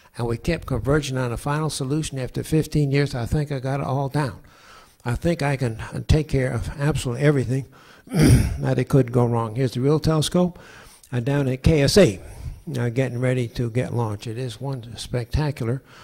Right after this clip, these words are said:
uh, beautiful, uh, machine. And so here it is, uh, in a canister on the way to the launch pad, but I really show you the picture for this beautiful little guy right here. The, he's saying, "What are you guys doing now? You always doing something.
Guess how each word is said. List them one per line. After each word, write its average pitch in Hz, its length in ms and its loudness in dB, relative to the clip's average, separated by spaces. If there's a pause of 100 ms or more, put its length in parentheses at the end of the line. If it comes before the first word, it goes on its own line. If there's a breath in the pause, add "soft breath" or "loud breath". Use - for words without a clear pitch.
(280 loud breath)
uh, 120 160 -4
beautiful, 127 640 2 (100)
uh, 131 80 -6
machine. 113 520 -8 (1040 loud breath)
And 131 180 2
so 123 80 2
here 156 240 6
it 139 80 6
is, 139 220 4
uh, 107 200 0
in 123 120 -2
a 120 40 -6
canister 160 520 -4
on 127 180 -2
the 120 80 -4
way 135 200 0
to 131 160 -4
the 107 60 0
launch 127 420 -2
pad, 113 260 -4
but 113 100 -4
I 113 60 -2
really 135 260 4
show 131 260 -2
you 113 100 -2
the 107 100 -4
picture 120 400 -4
for 113 100 -12
this 113 240 -6
beautiful 127 480 -4
little 120 240 -4
guy 113 280 -4
right 113 280 -6
here. 113 220 -10
The, 113 200 -10 (920 loud breath)
he's 165 260 0
saying, 143 180 0
"What 170 120 6
are 160 40 6
you 156 60 4
guys 135 320 0
doing 123 300 -2
now? 123 160 -4
You 131 180 -2
always 156 220 0
doing 127 260 -4
something. 131 540 -6